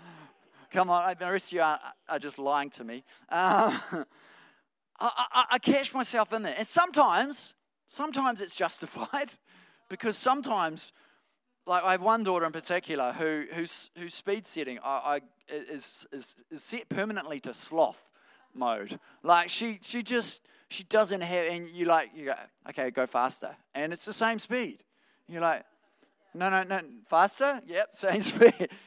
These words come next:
It just doesn't change. Until, until she gets to go on a special trip to Christchurch, which leaves it, like,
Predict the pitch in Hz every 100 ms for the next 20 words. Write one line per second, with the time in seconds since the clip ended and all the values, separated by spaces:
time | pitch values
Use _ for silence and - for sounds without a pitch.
0 | - - - 214 - 190 165 151 175 190
1 | 135 233 - - 277 285 320 359 247 190
2 | 311 - - 247 269 - 330 233 247 240
3 | - - - _ _ - 240 220 233 -
4 | 220 226 214 196 - 214 190 - 226 160
5 | - 202 214 - 123 113 - - - _
6 | _ _ _ _ _ _ _ _ - 214
7 | 208 - - 233 254 262 196 208 - 196
8 | 180 -